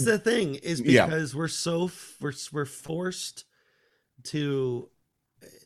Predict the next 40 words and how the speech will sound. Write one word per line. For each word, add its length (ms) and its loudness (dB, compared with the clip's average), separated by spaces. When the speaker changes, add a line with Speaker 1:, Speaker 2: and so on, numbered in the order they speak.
Speaker 2:
we're, 380 -4
we're, 280 -2
Speaker 1:
We're 60 4
Speaker 2:
we, 100 -2
Speaker 1:
forced 260 6
to 80 6
Speaker 2:
we're, 60 4
Speaker 1:
go 180 12
down 300 6
that 240 4
Speaker 2:
we're 220 6
Speaker 1:
road. 80 0
Speaker 2:
forced 420 -2
to 80 0
go 240 0
down 320 -4
that 260 -4
road. 480 -2
We're 160 -4
Speaker 1:
And 140 6
you 80 8
Speaker 2:
forced 220 0
to 100 -6
think 340 -6
that 260 -6
way. 380 -8
I 140 6
mean, 400 2
i-, 180 -6
in 260 -2
behind 440 0
closed 380 0
doors, 500 0
it 160 0
is 180 0
very 280 2
possible 520 0
that 160 -4
Tim 200 -2
Anderson 640 -2